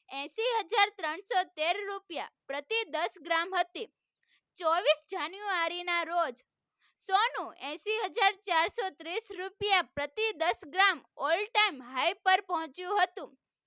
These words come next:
તેમજ ચાંદીના ભાવમાં પણ આજે વધારો જોવા મળી રહ્યો છે. તે છસો અઠ્યોતેર રૂપિયા વધીને નેવ હજાર ચારસો અઠ્યાવીસ રૂપિયા પ્રતિ કિલો પહોંચી છે. અગાઉ ચાંદી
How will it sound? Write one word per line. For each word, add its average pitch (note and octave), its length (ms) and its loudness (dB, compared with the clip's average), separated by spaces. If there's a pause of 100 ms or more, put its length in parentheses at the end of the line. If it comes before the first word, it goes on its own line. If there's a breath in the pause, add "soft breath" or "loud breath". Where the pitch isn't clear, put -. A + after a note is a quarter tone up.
(300)
તેમજ A4 540 2 (340)
ચાંદીના F#4+ 720 2
ભાવમાં F4 580 4
પણ G#4 220 2
આજે F4 380 0
વધારો F4+ 420 0 (120)
જોવા E4+ 380 -2
મળી E4+ 400 -4
રહ્યો D#4+ 320 0 (120)
છે. F#4+ 160 -2 (520)
તે A4 120 0 (300)
છસો F4+ 360 -2 (120)
અઠ્યોતેર G4+ 580 -2
રૂપિયા F#4 500 0
વધીને C#4+ 480 -4 (420 soft breath)
નેવ F4 340 0 (180)
હજાર G4+ 220 0 (120)
ચારસો F#4 440 0 (140)
અઠ્યાવીસ G4+ 580 -2
રૂપિયા F4+ 460 -2
પ્રતિ D#4 320 -2 (180)
કિલો F4 240 4 (140)
પહોંચી F4 560 -2
છે. F#4+ 120 2 (520 soft breath)
અગાઉ G4+ 420 6 (140)
ચાંદી F#4+ 440 2